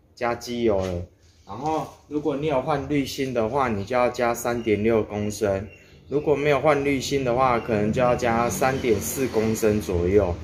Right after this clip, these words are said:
那这个是那个原厂的数据。那我们加完之后，我们必须要再拿机-，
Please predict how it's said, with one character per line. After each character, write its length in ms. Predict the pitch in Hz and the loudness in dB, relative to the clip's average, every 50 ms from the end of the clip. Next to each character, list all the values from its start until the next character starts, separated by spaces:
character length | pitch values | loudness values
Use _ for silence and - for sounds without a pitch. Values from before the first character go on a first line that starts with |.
| - - - - - - - | -12 -16 -16 -20 -20 -14 -4
那 340 | - 147 151 151 143 135 - - - - - _ - - - - - - | 0 2 2 2 2 0 -4 -10 -20 -20 -20 _ -20 -20 -20 -20 -16 -6
这 140 | - 160 151 | -2 0 4
个 180 | 156 151 139 | 6 6 6
是 500 | 127 - - 156 151 147 143 135 127 120 117 | 4 2 0 2 4 4 4 4 4 2 0
那 120 | 120 139 | 0 -2
个 280 | 135 - 135 123 117 110 | -4 -2 0 2 2 4
原 200 | 110 113 120 135 | 2 2 2 0
厂 180 | - 127 107 | -2 -4 -4
的 80 | 101 101 | -4 -4
数 300 | 95 - - 135 123 113 | -6 -6 -6 -4 -4 -4
据。 460 | 95 - - 120 104 92 87 85 - _ _ _ _ - | -4 -4 -4 -4 -4 -4 -6 -8 -14 _ _ _ _ -6
那 80 | 151 151 | -2 -2
我 40 | 147 | 0
们 180 | 131 117 113 110 | 0 0 0 0
加 220 | 110 - 135 135 | 2 4 4 6
完 300 | 131 120 113 107 107 104 | 6 6 4 2 0 -2
之 200 | - - 117 117 | -2 -2 -2 -2
后， 320 | 113 131 131 120 113 90 107 | 0 2 2 2 2 2 2
我 80 | 107 | 0
们 300 | 101 104 101 101 101 101 - | 0 -2 -2 -4 -4 -6 -6
必 140 | 135 127 | -8 -10
须 140 | 113 - 127 | -8 -4 -2
要 120 | 127 120 120 | -2 -2 -2
再 160 | - 135 123 | -2 -2 -2
拿 240 | 113 107 101 101 101 | -2 -2 -2 -2 -4
机-， 520 | - - - 120 120 117 113 117 113 | -6 -8 -6 -4 -2 -2 -2 -2 -4